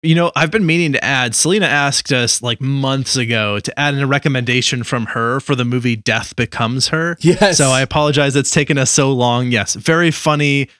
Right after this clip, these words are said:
Speaker 1: Interestingly, so this, this is a fairly old movie at this point, but this has Bruce Willis back when he was doing, like, comedies.
Speaker 2: Uh-huh.
Speaker 1: He was funny. Like, he had some good comedy chops.
Speaker 2: Yeah.
Speaker 1: He, he sort of got pigeonholed into action movies, which maybe he likes doing.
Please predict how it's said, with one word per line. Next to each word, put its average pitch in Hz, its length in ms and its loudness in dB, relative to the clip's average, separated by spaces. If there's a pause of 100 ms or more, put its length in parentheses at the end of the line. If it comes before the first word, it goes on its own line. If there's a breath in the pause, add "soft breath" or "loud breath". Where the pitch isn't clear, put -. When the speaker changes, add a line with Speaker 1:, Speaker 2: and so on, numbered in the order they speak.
Speaker 1:
Interestingly, 185 580 0
so 139 140 0
this, 165 160 0
this 180 160 2
is 208 80 -2
a 208 80 2
fairly 147 240 0
old 123 120 0
movie 120 200 0
at 104 80 -4
this 107 120 -2
point, 107 280 -4
but - 20 -6
this 135 140 0
has 190 260 0
Bruce 143 340 0
Willis 131 280 0
back 120 240 -2
when 123 100 -2
he 123 100 0
was 120 160 -2
doing, 113 300 -2
like, 101 160 -6
comedies. 135 600 -4 (260)
Speaker 2:
Uh-huh. 147 320 0
Speaker 1:
He 220 180 2
was 403 200 0
funny. 180 440 0
Like, 123 220 -2
he 151 140 -2
had 254 160 -2
some 202 160 -2
good 147 180 -2
comedy 123 300 -4
chops. 104 440 -6 (120)
Speaker 2:
Yeah. 180 320 0
Speaker 1:
He, 147 80 -6
he 143 60 -8
sort 151 260 -4
of - 20 -2
got 120 160 -2
pigeonholed 120 540 -2
into 110 260 -6
action 120 300 -2
movies, 113 240 -4
which 185 160 -10
maybe 175 180 -2
he 110 260 -4
likes 104 280 -6
doing. 104 300 -6